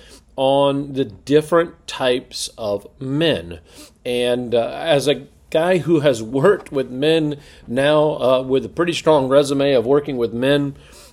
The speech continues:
I've seen these different categories play out over and over again. And I've watched it, and I've watched,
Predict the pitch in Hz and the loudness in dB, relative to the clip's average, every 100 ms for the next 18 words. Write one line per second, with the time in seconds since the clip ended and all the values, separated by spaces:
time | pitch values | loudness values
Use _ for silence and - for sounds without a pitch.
0 | - 120 117 98 - 151 165 156 139 123 | -8 -2 -2 -2 -2 -2 0 0 0 0
1 | 135 131 139 131 - - 139 131 123 131 | 0 0 -2 -4 -14 -6 -2 -2 -2 -2
2 | 123 113 - _ 123 120 123 - 127 131 | -2 -4 -8 _ 0 2 0 -4 0 0
3 | - 147 139 131 135 127 127 110 110 101 | -2 -2 -2 0 0 2 0 0 -2 -2
4 | 95 135 202 226 - - - - 127 123 | 0 0 0 -6 -14 -20 -20 -10 -2 0
5 | 127 135 127 110 107 131 165 - 190 214 | 0 -2 -2 -2 2 2 2 0 -4 -4
6 | - 110 107 113 139 - - | -6 -6 -4 0 0 -2 -16